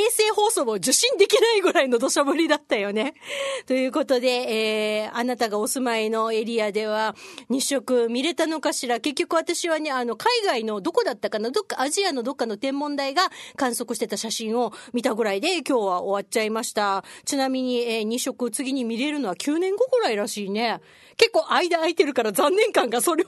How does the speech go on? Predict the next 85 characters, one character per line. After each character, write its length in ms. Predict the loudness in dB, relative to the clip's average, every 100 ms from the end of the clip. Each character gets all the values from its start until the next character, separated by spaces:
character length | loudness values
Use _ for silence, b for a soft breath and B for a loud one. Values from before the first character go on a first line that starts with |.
| 0
聞 140 | 0
く 120 | -4 -2
と 160 | 0
ね、 140 | -2 -6 B -8
感 220 | -2 0 0
じ 120 | 0
る 140 | 0
ん 60 | 0
だ 120 | -2
け 140 | -2
れ 140 | -2 -2
ど 160 | -2
も。 260 | 0 0 0 B B -4
ま 220 | 0 0
あ 60 | 0
ね、 120 | -2
今 220 | 0 0
日 40 | 0
は 80 |
ね、 80 | -2
結 160 | -2 0
構 160 | -2
ね、 140 | -2 -2
日 100 | -2
本 160 | -2
列 160 | -2 -4
島 100 | -2
全 220 | -2 -2
体 160 | -2 -2
的 220 | -4 -4
に 160 | -4 -4
お 100 | -4
天 180 | -4
気 120 | -4 -4
良 100 | -4
く 100 | -4
な 120 | -4
か 80 | -6
っ 40 |
た 120 | -6
み 160 | -8 -4
た 120 | -6
い 60 | -4
な 100 | -6
の 140 | -4
で、 160 | -4 -4
ま 80 |
あ 40 | -4
見 100 | -4
れ 140 | -6
た 100 | -6
方 220 | -8 -2 0
は 120 | 2
ラ 120 | 0
ッ 20 |
キ 200 | -6 -10
ー 40 | -6
と 140 | -4
い 160 | -2 -2
う 80 |
こ 120 | 0 -2
と 120 | 0
で、 160 | -2 -4 B B B
そ 160 | -2
れ 100 | 0
で 140 | 2 0
は 100 | 0
気 140 | -2
に 120 | 0
な 140 | 0 -2
る 160 | -2
あ 80 | -2
れ 100 | -2
の 140 | -2
ネ 140 | -2 0
タ 80 | -2
一 120 | -2
発 220 | -4 -4
目 140 | -4
い 80 | -4
き 100 | -4
ま 140 | -4 -2
し 160 | 0
ょ 140 | 2
う。 60 | 0